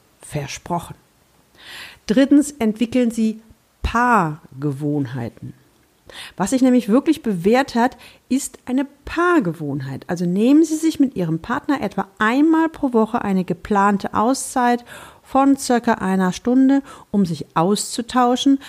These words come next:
beziehungsweise sich gegenseitig mitzuteilen. Wie das geht? Reden Sie in Achtsamkeit miteinander. Sprich, sagen Sie,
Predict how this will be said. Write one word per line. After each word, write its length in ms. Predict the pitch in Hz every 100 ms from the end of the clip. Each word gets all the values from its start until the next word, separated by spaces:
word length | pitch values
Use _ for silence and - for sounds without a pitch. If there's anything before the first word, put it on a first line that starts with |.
| -
beziehungsweise 920 | - 196 - 202 214 202 202 196 190 180
sich 280 | 175 -
gegenseitig 680 | 185 185 185 180 180 190 -
mitzuteilen. 840 | 160 151 - - 147 - - 117 - _ _
Wie 160 | 151 170
das 240 | 170 -
geht? 440 | 180 220 381 - - _ _ _ - - - - - -
Reden 300 | 214 240 254
Sie 240 | 233 262 - _ -
in 180 | 254 269 _ -
Achtsamkeit 920 | 262 - - - 185 165 - 139 131
miteinander. 600 | 131 - 123 113 117 - _ -
Sprich, 400 | - 202 185 - _
sagen 440 | - 156 165 214
Sie, 280 | 254 262 277